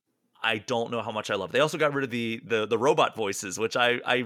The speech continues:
really miss <laughs> because there was something great about that. And I looked in the audio options. I didn't see a way to turn it on or, like, like, I,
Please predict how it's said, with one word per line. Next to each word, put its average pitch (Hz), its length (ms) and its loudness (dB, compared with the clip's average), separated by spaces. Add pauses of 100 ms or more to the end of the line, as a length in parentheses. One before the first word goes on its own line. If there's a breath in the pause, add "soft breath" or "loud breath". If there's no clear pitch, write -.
(100)
really 139 440 2
miss 98 340 -4
<laughs> - 40 -12
because 147 480 -2 (380 loud breath)
there 160 140 4
was 156 120 2
something 165 300 0
great 151 240 4
about 113 340 2
that. 104 340 0
And 131 160 4
I 123 100 6
looked 139 280 0
in 147 80 -2
the 131 120 -2
audio 123 340 4
options. 104 340 -2
I 107 120 0
didn't 139 260 -6
see 139 240 -4
a 123 80 0
way 117 220 2
to 110 60 0
turn 120 300 -4
it 113 140 -4
on 110 320 0
or, 131 80 0
like, 101 180 0
like, 104 140 -4
I, 120 200 2